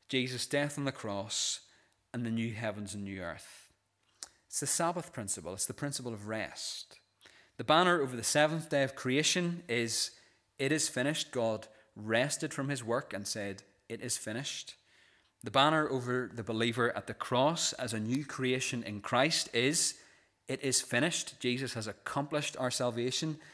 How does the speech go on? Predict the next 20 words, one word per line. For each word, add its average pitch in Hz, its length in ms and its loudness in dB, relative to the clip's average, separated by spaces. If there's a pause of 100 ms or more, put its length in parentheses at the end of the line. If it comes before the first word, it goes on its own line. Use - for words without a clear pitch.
(260)
through 107 160 -8
his 101 180 -4
death. 113 640 0 (680)
And 143 280 2
the 139 60 2
banner 185 440 8
over 139 340 4
the 117 200 0
recreation 117 880 0
of 104 80 -6
all 131 260 2
things 98 440 -4
in 107 160 -4
Revelation, 120 680 4
the 110 80 -2
new 156 180 0
heavens, 147 680 2 (340)
the 123 80 -4
new 139 220 4
earth, 135 480 2